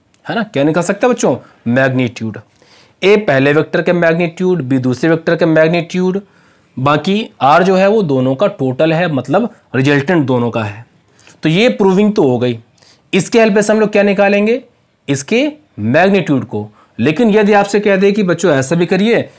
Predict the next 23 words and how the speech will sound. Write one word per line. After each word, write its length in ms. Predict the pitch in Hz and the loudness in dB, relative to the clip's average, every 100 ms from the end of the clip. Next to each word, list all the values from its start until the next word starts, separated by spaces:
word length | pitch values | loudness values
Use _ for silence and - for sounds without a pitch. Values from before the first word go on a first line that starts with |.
| _ - | _ -8
इसकी 260 | 147 - | -6 0
डायरेक्शन 440 | 151 135 135 135 170 | 2 2 2 -2 0
भी 80 | 208 | 0
पता 240 | 202 196 | 2 0
करनी 280 | 190 190 202 | 0 0 0
हो 60 | 196 | -2
तो 100 | 196 | -2
क्या 180 | 202 190 | 0 0
करोगे? 360 | 202 202 220 | 0 0 -2
तो 420 | 269 _ _ - | -6 _ _ -6
डायरेक्शन 540 | 196 120 117 - 156 143 | -2 -2 -2 -4 -2 -2
के 120 | 151 | 0
लिए 140 | 156 | 0
भी 140 | 175 220 | 2 2
व्यवस्था 420 | 214 208 214 214 | 2 0 0 -2
है, 200 | 214 254 _ _ _ _ - | -2 -6 _ _ _ _ -6
है 80 | |
ना? 140 | 233 - - _ 113 | -4 -6 -12 _ -4
डायरेक्शन 500 | 135 147 147 170 156 | 0 0 0 -2 -2
की 180 | 208 | 0
भी 80 | 226 | 2
व्यवस्था 420 | 226 170 151 147 | 4 2 0 -2
है। 240 | 110 110 | -4 -6